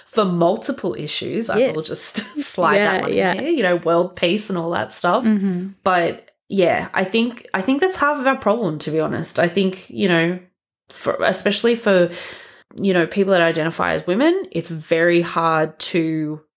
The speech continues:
Speaker 1: break the mold sometimes. It's very hard to please society sometimes. It's very hard to do everything sometimes. And, yeah, like, oh, sorry,
Speaker 2: Yeah.
Speaker 1: this is so loaded.
Speaker 2: No, no,
Speaker 1: <laughs>
Speaker 2: it's good. Yeah, I mean, like, I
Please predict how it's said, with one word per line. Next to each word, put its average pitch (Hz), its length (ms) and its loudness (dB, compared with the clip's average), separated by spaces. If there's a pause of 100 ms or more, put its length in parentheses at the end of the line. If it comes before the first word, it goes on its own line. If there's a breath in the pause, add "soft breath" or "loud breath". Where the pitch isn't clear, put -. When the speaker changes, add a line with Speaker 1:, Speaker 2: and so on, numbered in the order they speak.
(120)
Speaker 1:
break 180 300 2
the 180 80 2
mold 170 380 2
sometimes. 220 680 0
It's 175 140 -2
very 160 220 2
hard 151 240 -2
to 165 60 -4
please 180 420 0
society 220 600 2
sometimes. 226 840 -2
It's - 260 -2
very 160 200 2
hard 160 220 -2
to 165 80 -4
do 151 280 -4
everything 196 560 0
sometimes. 190 880 0 (720 loud breath)
And, 180 520 2 (260)
yeah, 226 400 0
like, 165 340 -10 (440 loud breath)
oh, 185 260 -2
sorry, 185 380 2
Speaker 2:
Yeah. 233 140 0
Speaker 1:
this 233 100 -4
is - 100 0
so 202 180 4
loaded. 202 280 4
Speaker 2:
No, 196 180 4
no, 302 240 2
Speaker 1:
<laughs> - 20 4
Speaker 2:
it's 466 400 2
good. 240 420 -4
Yeah, 233 280 -2
I 254 120 -2
mean, 240 340 -4
like, 202 340 -2
I 226 500 0